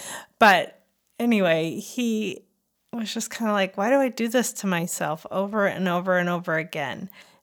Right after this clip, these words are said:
And I really think that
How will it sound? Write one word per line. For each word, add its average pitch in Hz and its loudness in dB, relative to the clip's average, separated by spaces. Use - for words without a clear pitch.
And 214 0
I 202 2
really 240 0
think 285 -6
that 226 0